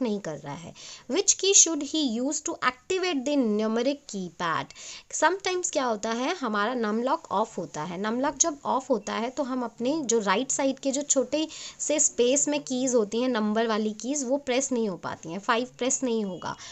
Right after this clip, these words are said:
उसको पहले हमें नम लॉक की को on करना पड़ता है और तब जाके हम नंबर्स उन कीज के through प्रेस कर सकते हैं। This is very important to know। Now, M C Qs, how many keys are there on a keyboard? One hundred four, one zero four।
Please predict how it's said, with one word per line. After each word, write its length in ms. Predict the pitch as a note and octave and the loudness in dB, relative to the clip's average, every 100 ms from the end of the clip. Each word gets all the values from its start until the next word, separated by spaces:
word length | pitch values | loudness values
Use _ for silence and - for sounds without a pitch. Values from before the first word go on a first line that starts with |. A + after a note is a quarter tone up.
| - - | -12 -4
उसको 280 | C4+ - | -4 -4
पहले 240 | F4+ C#4+ D4 | -2 2 2
हमें 240 | C4+ C#4 | 2 2
नम 460 | B3+ G3+ A#3 D4+ E4+ | 2 2 4 4 4
लॉक 320 | B3+ B3 B3+ - | 6 4 2 -2
की 140 | C4+ | -2
को 340 | - A#3 C#4+ - | 2 6 6 6
on 200 | A3 A3+ | 2 2
करना 300 | A3 F3+ F3 | 0 -2 -4
पड़ता 320 | - - - | -6 -8 0
है 20 | C4 | 0
और 100 | C#4 | 2
तब 160 | C4+ B3+ | 0 0
जाके 340 | G#3 F#3 F#3 | 2 0 0
हम 140 | A3+ G#3+ | -4 -2
नंबर्स 580 | F#3+ E3+ F3+ A3 C4+ - | -2 -4 -2 0 0 0
उन 180 | C4 C4+ | 0 0
कीज 400 | - A3+ A3+ - | -2 -6 -4 -4
के 160 | A#3+ | -4
through 320 | A3 - C#4+ G4 - | -4 -2 -2 -2 0
प्रेस 280 | G3 G3 - | 2 2 2
कर 160 | D#3+ | 4
सकते 360 | F3 D3 - G#3+ | 6 6 2 -2
हैं। 180 | B3 G#3+ | -2 -2
This 100 | A3 | -6
is 220 | A#3+ F#3+ | -6 -2
very 340 | G3 G#3+ B3 | 0 2 2
important 480 | G#3 - E3 F3+ F3+ F3 | 0 -2 -8 -6 -8 -8
to 40 | |
know। 180 | E3 - - - - - - - - - - - A#3+ | -8 -8 -12 -20 -20 -20 -20 -20 -18 -18 -20 -12 8
Now, 340 | A#3+ C4 E4 - - B3+ | 12 12 10 4 -2 2
M 160 | B3 | 6
C 160 | - D4+ | 6 4
Qs, 200 | D4 D#4+ | 2 0
how 360 | D4 C4 C#4 D#4+ | 8 12 12 12
many 200 | D#4+ E4 | 8 6
keys 280 | - D4 C#4+ | 4 4 8
are 140 | D4+ | 8
there 260 | C#4+ C#4 C#4+ | 10 8 8
on 80 | C#4+ | 6
a 60 | D4 C#4+ | 2 2
keyboard? 500 | C#4 B3+ D#4+ F4 G#3 | 4 6 6 6 8
One 240 | G#3 A#3+ A#3 | 10 10 6
hundred 420 | F#3 E3+ E3+ B3 C4+ | 0 0 4 2 2
four, 340 | - B3 G#3 E3 | 4 6 6 6
one 260 | G3 G#3 | 4 4
zero 280 | G#3 F#3+ F#3+ | 2 2 0
four। 280 | G3 A3+ F#3+ | -2 0 0